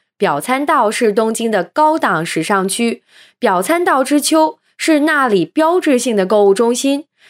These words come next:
在这里来来往往的年轻时尚人群，正是脆根 Kesara 的目标客户。”通过了招租选拔后，中川纯开始着手设计直营店。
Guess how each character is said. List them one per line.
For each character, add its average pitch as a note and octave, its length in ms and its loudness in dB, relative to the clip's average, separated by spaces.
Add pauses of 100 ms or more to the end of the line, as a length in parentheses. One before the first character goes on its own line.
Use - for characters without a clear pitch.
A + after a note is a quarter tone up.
在 C#4 160 0
这 C4 120 2
里 G#3+ 140 0
来 F#3+ 140 2
来 G#3 120 4
往 G3+ 160 2
往 F#3 140 0
的 E3 100 -4
年 E3+ 220 0
轻 B3 200 -2
时 G3 180 -2
尚 G#3+ 180 0
人 F3+ 220 0
群， F#3+ 380 0 (280)
正 D#4+ 240 2
是 D4 240 2
脆 D4 240 0
根 C#4 220 -2
Kesara C4 520 0
的 F3 120 0
目 C4 160 0
标 A#3 180 2
客 A#3 240 0
户。” F#3+ 320 -2 (240)
通 F#4 220 0
过 F#4+ 160 4
了 B3+ 160 2
招 B3+ 260 0
租 C4+ 180 2
选 F#3+ 240 -2
拔 E3+ 180 0
后， F#3+ 400 -2
中 B3+ 200 0
川 B3+ 200 0
纯 G3 280 0
开 B3 180 -2
始 B3+ 160 -2
着 F#3+ 240 2
手 F3 200 0
设 G#3 260 0
计 G3+ 180 -2
直 F#3+ 160 -2
营 A#3 160 -2
店。 B3 340 -2